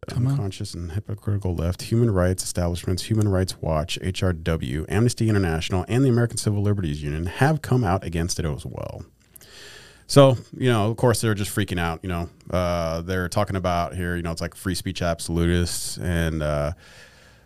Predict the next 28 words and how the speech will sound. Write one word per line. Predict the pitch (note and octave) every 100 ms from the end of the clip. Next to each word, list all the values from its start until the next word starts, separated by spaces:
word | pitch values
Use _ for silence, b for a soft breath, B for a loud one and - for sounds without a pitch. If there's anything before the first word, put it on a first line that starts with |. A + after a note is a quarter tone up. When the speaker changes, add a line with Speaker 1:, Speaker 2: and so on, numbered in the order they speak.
| b
Speaker 2:
uh, | - A1 A#1
which | F#2+ F#2 -
I, | E2+ E2 D#2+ D#2 - _ _ _
if | G#2+ A2
you | C#3
support | C3 B2+
the | B2
Constitution, | A2+ G#2+ - F#2+ - F#2+ F2+ F#2 -
you're, | D#2+ E2+ E2
f-, | - - - F#2
you |
know, | E2 C#2 F2+
if | E2+ G#2+
you | G2
believe | F#2+ F2+ F2+ E2+
in | E2+ E2 E2 E2+
the | - E2+ D#2+
First | - F2+
Amendment, | E2+ D#2+ D#2+
you |
believe | E2 E2+
in | D#2
freedom | E2 D#2
of | D2
speech, | - B1 -
right? | D2+ D2+ - _ -
Uh, | D3
Speaker 1:
Mm-hmm. | C#3+ D3+